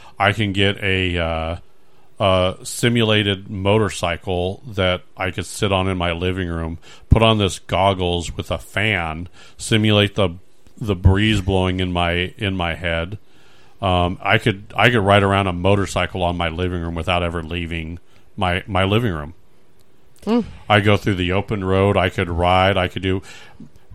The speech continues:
Speaker 1: Granted, it's really safe, right?
Speaker 2: <laughs>
Speaker 1: Not gonna
Speaker 2: Yeah.
Speaker 1: have an accident.
Speaker 2: <laughs> Yeah.
Speaker 1: You know, that's gonna be great. I could simulate that I'm riding.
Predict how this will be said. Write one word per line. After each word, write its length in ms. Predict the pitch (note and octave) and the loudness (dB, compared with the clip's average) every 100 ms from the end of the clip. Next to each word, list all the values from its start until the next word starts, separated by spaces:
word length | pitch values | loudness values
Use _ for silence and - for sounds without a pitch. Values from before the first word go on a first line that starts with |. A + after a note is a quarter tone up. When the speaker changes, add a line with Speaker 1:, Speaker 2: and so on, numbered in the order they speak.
| - - - | -20 -20 -12
Speaker 1:
Granted, 440 | - G2 E3 A2+ F2 | 0 4 6 4 0
it's 200 | - G#2 | -6 -2
really 220 | B2+ A#2 | 0 0
safe, 400 | - C3+ C3+ - | 0 0 0 0
right? 260 | F#2 - - - | 4 4 4 0
Speaker 2:
<laughs> 160 | F#3+ B3 | 0 2
Speaker 1:
Not 80 | |
gonna 220 | G#3 F#3+ F3+ | 4 4 6
Speaker 2:
Yeah. 80 | B2+ | 6
Speaker 1:
have 120 | B2+ | 6
an 80 | G#2+ | 4
accident. 580 | A2 - - - F#2+ A#3+ | 4 4 4 0 2 0
Speaker 2:
<laughs> 60 | - E3 - | 0 -8 -2
Yeah. 340 | F3+ E3+ E3 F3+ A3 - - A4 | 2 4 2 0 -6 -6 -2 0
Speaker 1:
You 100 | G2 | 2
know, 260 | F#2+ G#2+ A2+ | 2 2 0
that's 300 | G#2 G2+ - | 0 0 0
gonna 160 | A#2 | -2
be 140 | G2+ F2+ | -2 -4
great. 500 | - F2+ C3+ A2+ - - - | -6 -2 -2 -2 -6 -14 -4
I 120 | F#2+ | -2
could 160 | B2+ G2+ | -2 -6
simulate 560 | - G#2+ C#3 A#2 G2 F#2+ | -4 0 0 0 0 -2
that 100 | F#2+ | -2
I'm 200 | G2+ F#2+ | 0 2
riding. 480 | F#2 G#2 G2+ G#2 | 2 2 0 -4